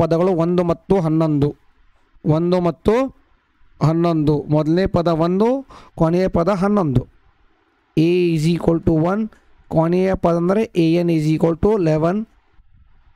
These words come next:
ಸಮಾಂತರ ಶ್ರೇಣಿಯ ಮೊತ್ತ ಎಸ್ n is equal to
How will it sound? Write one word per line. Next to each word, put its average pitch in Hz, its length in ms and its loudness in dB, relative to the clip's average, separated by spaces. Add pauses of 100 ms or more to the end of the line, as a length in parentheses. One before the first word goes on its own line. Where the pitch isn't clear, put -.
(880)
ಸಮಾಂತರ 175 480 0
ಶ್ರೇಣಿಯ 170 340 0 (100)
ಮೊತ್ತ 160 180 -2 (200)
ಎಸ್ - 220 -10
n 175 180 0
is 147 160 0
equal 165 280 0
to 185 60 0